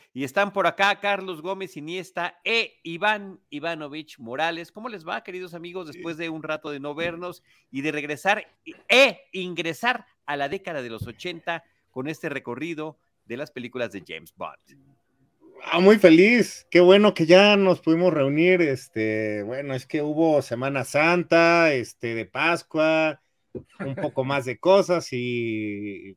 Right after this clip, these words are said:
Speaker 2: pues, la misión se tuvo que interrumpir un poco, pero muy contento de, de verlos de vuelta, compañeros. Ya me hacía falta, la verdad.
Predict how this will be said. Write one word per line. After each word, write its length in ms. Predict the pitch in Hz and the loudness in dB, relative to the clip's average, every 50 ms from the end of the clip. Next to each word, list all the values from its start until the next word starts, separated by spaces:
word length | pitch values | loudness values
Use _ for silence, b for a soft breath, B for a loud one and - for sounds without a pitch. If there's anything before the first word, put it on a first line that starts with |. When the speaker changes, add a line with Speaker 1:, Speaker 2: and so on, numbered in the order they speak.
| _ | _
Speaker 2:
pues, 260 | - 101 - - - 117 | -16 -16 -16 -14 -10 -6
la 160 | 117 120 123 | -4 -2 -2
misión 340 | 127 131 123 - 160 175 160 | -2 -4 -4 -4 -4 -4 -2
se 120 | 170 180 | -2 -2
tuvo 240 | - 180 185 170 - | 2 4 2 2 2
que 80 | 160 | -2
interrumpir 440 | 151 135 - 135 135 143 135 127 170 | -6 -4 -4 -4 -4 -4 -4 -2 0
un 140 | 180 170 139 | 0 0 0
poco, 320 | - 190 190 - 214 196 | 2 0 2 2 0 -2
pero 160 | - 160 156 151 | -2 -2 -2 0
muy 140 | 165 190 202 | 0 0 0
contento 480 | 196 208 190 175 - 214 226 214 214 | 0 -2 -4 -2 -2 -4 -4 -2 0
de, 340 | 202 185 160 143 131 123 - _ _ - - - - | 0 2 2 0 -2 -4 -6 _ _ -14 -14 -10 -8
de 80 | - 127 | -2 0
verlos 260 | 135 156 170 190 170 | 0 2 2 2 2
de 100 | 143 139 | 0 0
vuelta, 440 | 135 151 165 160 - 147 135 123 - _ _ _ _ | -2 -2 -2 -2 -2 -2 -2 -4 -6 _ _ _ _
compañeros. 480 | - 110 104 - 113 117 120 120 123 123 | -18 -16 -14 -12 -10 -10 -8 -6 -6 -4
Ya 120 | 147 185 | -2 -2
me 100 | 196 196 | -2 -2
hacía 180 | 175 - 175 165 | -2 -2 -4 -4
falta, 340 | - 165 160 156 - 131 123 | -2 -2 -4 -2 -2 -2 -2
la 140 | 123 113 | -2 -2
verdad. 280 | 110 113 117 117 113 - | -2 -2 -4 -4 -6 -8